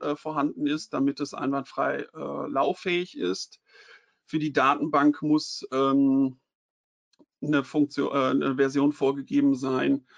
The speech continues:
Und, ähm, es sollte quasi, ähm, auch die ganze Domain-Webseite sollte S S L verschlüsselt sein. Das sind so die, ähm, Basics, die WordPress seitens vorgibt. Ich gebe da immer noch ganz gerne, äh, ein paar Zusatzempfehlungen zu.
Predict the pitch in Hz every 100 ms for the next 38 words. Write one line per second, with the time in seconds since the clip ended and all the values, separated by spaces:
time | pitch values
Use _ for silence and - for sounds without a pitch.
0 | - - _ - 165 202 202 - 143 151
1 | 156 156 147 - 139 143 156 156 - 135
2 | 135 135 143 135 139 - 127 127 131 117
3 | - 127 - 104 131 139 143 139 131 127
4 | 151 156 156 - 127 - 135 135 139 135
5 | 139 147 151 143 127 - 123 - - -
6 | - - - 101 - - _ _ _ _
7 | _ 143 165 180 156 151 151 147 - -
8 | 135 135 131 127 131 156 180 - 143 131
9 | 135 - - 170 - - - _ _ _
10 | _ _ _ _ _ _ - 127 139 -
11 | 156 - - - - 143 180 208 262 -
12 | - _ - _ _ 156 - - 156 -
13 | 147 143 147 147 143 139 131 - 131 139
14 | 131 131 127 - 127 127 113 92 127 -
15 | 170 196 202 180 165 175 165 156 151 147
16 | - 156 175